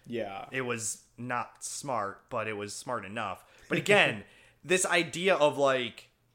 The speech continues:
Speaker 2: it was this, like, huge thing of, like, I can just go on the internet from my hand?
Speaker 1: Mm-hmm.
Speaker 2: Like, wait, what? Like, I can just, I can just do this?
Speaker 1: It i-,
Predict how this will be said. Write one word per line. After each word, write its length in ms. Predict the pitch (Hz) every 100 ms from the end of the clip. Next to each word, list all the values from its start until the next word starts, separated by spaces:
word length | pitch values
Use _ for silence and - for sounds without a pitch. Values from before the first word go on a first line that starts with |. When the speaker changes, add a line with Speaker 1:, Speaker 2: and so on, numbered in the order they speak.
| _ _ -
Speaker 2:
it 80 | 165
was 120 | 165
this, 200 | 180 -
like, 260 | 160 123 - _
huge 600 | - - 220 226 220 202
thing 240 | - 233 196
of, 80 | 143
like, 240 | 143 135 - -
I 200 | 143 175
can 200 | 180 180
just 220 | 165 123
go 180 | 143 139
on 120 | 131
the 160 | 120 110
internet 380 | 139 135 110 - _ _
from 580 | - - - 104 127
my 180 | 127 95 87 - -
hand? 540 | 101 110 196 427 440 466 453
Speaker 1:
Mm-hmm. 520 | 151 143 120 117 120 123 _ _ _ _ -
Speaker 2:
Like, 240 | 160 151
wait, 360 | 175 131 101 104
what? 420 | 110 170 294 381
Like, 160 | 165 139
I 100 | 156
can 140 | 202 208
just, 220 | 165 135 _ _ _ _ -
I 100 | 170
can 100 | 196
just 180 | 139 - -
do 260 | - 131 202
this? 640 | 233 269 330 - - - -
Speaker 1:
It 140 | 151 247
i-, 160 | 269